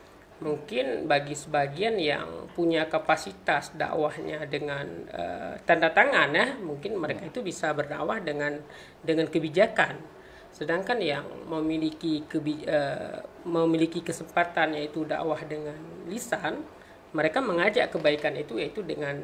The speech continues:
Speaker 1: dengan ajakan-ajakan dakwah. Bahkan dalam sebuah hadis Rasulullah mengatakan itu, "Man ra'a minkum munkaran falyughayyir biyadihi," ya.
Speaker 2: Hmm.
Speaker 1: Eh, kemudian,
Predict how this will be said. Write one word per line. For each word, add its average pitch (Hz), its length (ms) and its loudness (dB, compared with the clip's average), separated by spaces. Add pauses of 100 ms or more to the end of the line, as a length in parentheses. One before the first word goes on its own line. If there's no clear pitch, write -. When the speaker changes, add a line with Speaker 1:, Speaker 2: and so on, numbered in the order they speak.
(100)
Speaker 1:
dengan 151 240 0
ajakan-ajakan 160 1120 2
dakwah. 165 360 -2 (1500)
Bahkan 247 640 2
dalam 147 640 4 (160)
sebuah 156 440 2
hadis 247 200 -2
Rasulullah 165 360 -2
mengatakan 151 640 -2
itu, - 200 -10 (640)
"Man 151 400 2
ra'a 170 560 4
minkum 165 480 0
munkaran 151 720 4 (960)
falyughayyir 165 720 4
biyadihi," 135 480 -8
ya. 226 80 -12
Speaker 2:
Hmm. 143 280 -12 (500)
Speaker 1:
Eh, - 220 -12 (440)
kemudian, 180 720 0